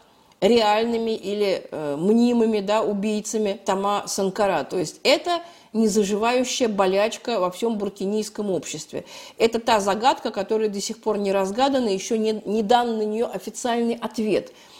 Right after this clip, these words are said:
Эти судебные процессы ещё не, э, завершены. Но, как, э, вы понимаете, что, э, бенефициаром этого убийства стал именно Блез Кампааре, который,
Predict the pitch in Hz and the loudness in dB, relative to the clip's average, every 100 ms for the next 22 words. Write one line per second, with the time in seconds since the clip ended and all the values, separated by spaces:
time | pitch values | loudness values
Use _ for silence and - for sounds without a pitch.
0 | - - - - 196 214 202 240 240 214 | -20 -20 -20 2 2 4 -2 2 2 2
1 | 202 214 214 220 359 359 240 208 285 254 | -2 0 -2 2 0 0 -2 -2 0 0
2 | 233 262 262 - - - 175 175 208 226 | 2 0 -4 -16 -12 -4 -2 2 2 2
3 | 214 - 226 165 - 175 294 453 415 - | 0 -2 -2 -2 -4 -2 2 2 0 -10
4 | - _ 247 247 - 165 165 202 226 240 | -20 _ -6 -6 -8 -8 -8 -4 -2 0
5 | 240 233 175 180 139 - - 185 - - | 0 2 0 -4 -6 -10 -6 -6 -6 -20
6 | - - - 185 180 190 254 254 262 254 | -20 -20 -6 0 2 4 4 2 0 -2
7 | 294 247 196 170 - 175 175 185 185 262 | 2 4 2 -2 -4 -4 -2 -2 0 4
8 | 403 - 302 294 - 240 233 208 196 190 | 2 2 -8 -6 -2 -2 -2 -4 -2 -2
9 | 190 196 180 180 160 170 165 208 381 427 | 0 0 0 -4 -8 -4 -2 -2 -2 -2
10 | 185 208 294 311 | -2 0 0 0